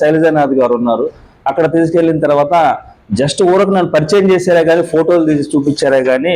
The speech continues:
ఫోటోలు దిగించారే కానీ, సీటు విషయం ఏం మాట్లాడట్లేదు. ఇదిగోండి దానికి సాక్ష్యం, ఇదిగోండి సాకే శైలజానాథ్ గారు, నేను, తురుకుపల్లి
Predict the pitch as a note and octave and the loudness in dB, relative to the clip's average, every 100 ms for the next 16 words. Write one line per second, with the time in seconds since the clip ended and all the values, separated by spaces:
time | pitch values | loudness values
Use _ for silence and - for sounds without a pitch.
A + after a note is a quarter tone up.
0 | B2+ - D3 E3 C#3+ C#3 C3+ C#3+ C3+ B2+ | -2 -2 0 0 0 -2 0 0 0 0
1 | D3 D#3+ - A3 A#3+ G#3+ G3 F#3 E3 C#3+ | -2 -4 -2 -2 0 -2 0 -2 0 0
2 | C#3 C#3+ D3 - B2+ A#2 C#3+ G3 - _ | 0 0 -2 -2 -2 0 -2 -4 -12 _
3 | _ _ - C3+ D#3+ F3 E3+ D3 D3 D3 | _ _ -4 0 0 2 0 0 0 0
4 | - C#3+ D3+ - D3+ C#3 - - - - | 0 0 0 -2 -2 -2 -10 -20 -20 -20
5 | _ _ _ _ _ - C3 C#3+ B2+ C#3 | _ _ _ _ _ -4 0 0 0 -2
6 | C3 D3+ C#3+ C#3 C#3 C#3+ C3+ C3 C3 C3 | -2 -2 0 0 0 0 0 0 0 0
7 | C#3+ D3+ - - _ _ - A#2+ D3 F3 | -2 -4 -10 -20 _ _ -2 0 2 2
8 | F3 F#3+ F#3 - - C#3 - F3 E3+ E3 | 2 0 -4 -8 -6 -4 -2 0 0 2